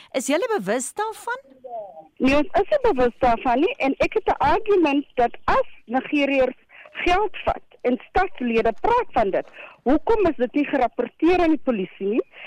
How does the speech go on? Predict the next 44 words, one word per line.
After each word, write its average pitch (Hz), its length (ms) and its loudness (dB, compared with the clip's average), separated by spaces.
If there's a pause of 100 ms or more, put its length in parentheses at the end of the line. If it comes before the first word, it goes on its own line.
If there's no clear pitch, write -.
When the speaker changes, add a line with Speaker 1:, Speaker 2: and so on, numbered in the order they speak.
Speaker 2:
En 277 160 4
hoekom 349 300 2
was 294 140 2
daar 269 140 0
geen 403 360 2
investigation 269 800 0
daaromtrent 185 720 0
nie? - 180 -6 (320)
Ek 285 140 0
kan 349 160 2
vir 349 100 2
jou 311 100 2 (160)
sê, 302 380 2 (160)
daar 156 180 2
moet 285 240 2 (180)
iemand 370 460 4
is 254 140 0
wat 233 200 0
benefit 202 460 -2 (380)
van 247 120 2
die 240 140 -2
situasie 220 580 0
van 226 180 0
ge-, - 320 0 (100)
chaos 240 380 2
wat 202 180 0
ons 202 100 -4
op 190 100 -4
die - 120 -8
oomblik 208 280 -2
in 208 60 -2
die 196 140 -2
stad 196 240 0
het. 151 160 -4 (300)
Want 254 220 0
as 254 140 0
hulle 254 200 4 (180)
toelaat 453 500 4
dat 220 260 -2
dinge 254 240 4 (140)
so 330 200 2
chaotic 240 540 0
is - 220 0 (360)
in 285 100 4